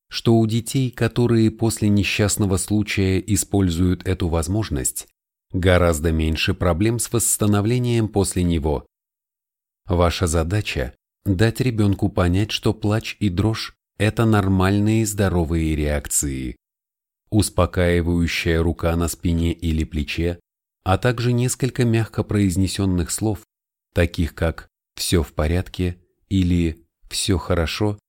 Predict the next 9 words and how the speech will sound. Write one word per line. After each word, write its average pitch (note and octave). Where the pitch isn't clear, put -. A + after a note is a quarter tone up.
«просто G#2
дай A#2+
всем A2+
этим G#2
страшным F#2+
вещам G2+
выйти A2+
из C#2
тебя», C#2